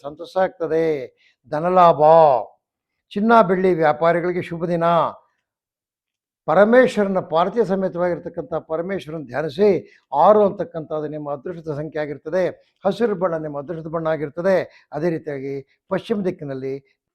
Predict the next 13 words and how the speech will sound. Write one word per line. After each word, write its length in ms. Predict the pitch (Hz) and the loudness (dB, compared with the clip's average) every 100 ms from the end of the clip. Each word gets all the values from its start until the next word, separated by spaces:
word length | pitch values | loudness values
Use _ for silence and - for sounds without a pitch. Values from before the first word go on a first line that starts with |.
| _ _ _ _ | _ _ _ _
ಆದ್ಮೇಲೆ 720 | 170 170 170 151 139 233 - _ _ _ _ _ _ _ _ _ _ _ _ _ _ _ | -12 -6 -4 -4 -4 -8 -14 _ _ _ _ _ _ _ _ _ _ _ _ _ _ _
ಪಶ್ಚಿಮ 340 | 202 - 214 196 | -6 -4 -4 -2
ದಿಕ್ಕಿನಲ್ಲಿ 420 | 170 160 147 147 | -4 -8 -8 -8
ನಿಮ್ಮ 180 | 143 165 | -8 -8
ಇಷ್ಟಕಾಮ್ಯಗಳು 560 | - - 151 143 131 | -10 -8 -6 -6 -8
ನೆರವೇರ್ತಾ 420 | 131 127 127 120 | -10 -10 -12 -12
ಇದೆ 100 | 123 | -12
ಅಂತಕ್ಕಂಥದ್ದು. 760 | 117 110 - 110 123 117 170 277 _ _ _ 143 | -12 -18 -20 -18 -16 -12 -12 -12 _ _ _ -4
ಅದಾದ 220 | 175 170 | 0 0
ನಂತರ 340 | 143 123 208 | -2 -4 -6
ಬರತಕ್ಕಂಥದ್ದು 1120 | 165 143 - 123 131 123 127 160 190 - _ _ _ _ _ _ _ _ _ _ _ _ | -6 -6 -10 -16 -16 -14 -8 -2 -2 -4 _ _ _ _ _ _ _ _ _ _ _ _
ತುಲಾ 280 | 160 185 202 | 0 6 6
ರಾಶಿ. 800 | 175 147 - 151 160 156 127 90 | 6 2 -2 -4 -2 -2 -6 -12